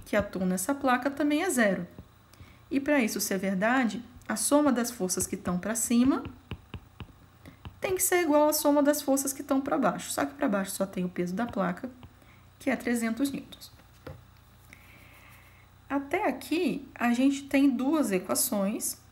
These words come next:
e uma, duas, três, quatro variáveis.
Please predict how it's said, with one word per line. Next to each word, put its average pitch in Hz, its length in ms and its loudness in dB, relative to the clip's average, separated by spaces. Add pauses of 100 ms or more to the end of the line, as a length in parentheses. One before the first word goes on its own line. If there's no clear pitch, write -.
(640)
e 247 160 2
uma, 359 320 2
duas, 233 440 -2
três, 202 320 -2
quatro 240 420 -2
variáveis. - 680 -2